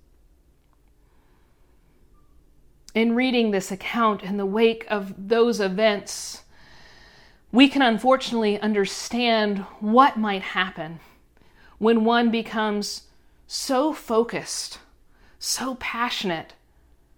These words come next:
about their view that they miss the fullness of what God has set before them. We unfortunately understand how sometimes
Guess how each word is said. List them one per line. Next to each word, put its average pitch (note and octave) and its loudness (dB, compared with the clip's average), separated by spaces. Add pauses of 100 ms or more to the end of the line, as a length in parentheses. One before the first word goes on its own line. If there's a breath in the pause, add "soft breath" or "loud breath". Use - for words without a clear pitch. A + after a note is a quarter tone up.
(240)
about A3 -2
their B3+ 2
view G#3+ 2
that G3 -4
they G#3+ 0 (160 loud breath)
miss C#4+ 4
the B3+ -2
fullness A3 -2 (600)
of G3 -8
what A3+ 4
God A3 4
has G#3+ -2
set G3 0
before D3+ -8
them. D#3 -18 (1300)
We B3 2
unfortunately G#3+ 0
understand G3 -4
how F#3 -6 (840 soft breath)
sometimes G3+ -2